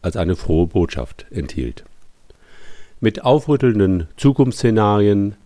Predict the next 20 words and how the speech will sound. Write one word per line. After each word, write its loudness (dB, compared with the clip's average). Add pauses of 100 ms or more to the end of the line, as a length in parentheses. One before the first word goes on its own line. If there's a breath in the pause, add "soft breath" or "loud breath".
machte -2
der 0
Bericht -4 (120)
auf -8
die -4
ökologische 0
Überlastung -2
unseres -4
Planeten -6
aufmerksam, 0 (460 loud breath)
die 2
sich 0
bereits 0
damals 0
abzeichnete. -10 (1400 loud breath)
Dass -2
es -2
kein 0
unbegrenztes -2
Wachstum -4